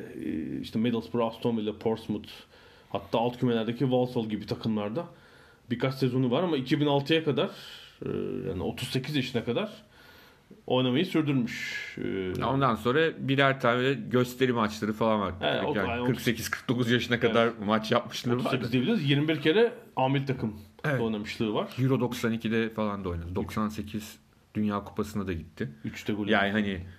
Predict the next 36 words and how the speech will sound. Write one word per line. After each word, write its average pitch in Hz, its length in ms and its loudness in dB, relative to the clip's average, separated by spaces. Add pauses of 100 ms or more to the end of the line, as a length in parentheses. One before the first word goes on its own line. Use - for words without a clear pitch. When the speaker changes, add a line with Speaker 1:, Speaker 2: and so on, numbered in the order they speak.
Speaker 2:
sonuçta, 107 500 -2
e, 92 580 -2 (200)
İngiltere 98 440 -2
milli 98 260 -4
takımı 101 300 -4
kadrosunda 95 580 -2
da 92 140 0 (800)
büyük 101 180 -2
şampiyonlarda 95 640 -2
yer 95 140 0
almış 90 360 -6
bir 117 140 -2 (300)
isimdi. 104 320 -4
Bir 101 100 -2
daha 98 160 0
denk 92 200 -6
gelirsem 98 460 -2
daha 101 260 -2 (520)
detaylı 92 480 0
bir 90 200 -8 (580)
sorgulama 120 500 4
yapacağım. 135 260 4
O 151 40 8
Speaker 1:
Güzel. 165 140 8
Speaker 2:
beni 170 80 2
sorguladı 131 460 4
Speaker 1:
Evet, 135 100 8
Speaker 2:
yani. 123 160 8
Ben 131 140 8
Speaker 1:
bu 147 40 4
Speaker 2:
sorgulayamadım 131 680 6
onu. 98 180 2
Speaker 1:
Çok - 240 -2
iyi. 110 120 0
Bu 127 120 4
haftanın, 139 500 2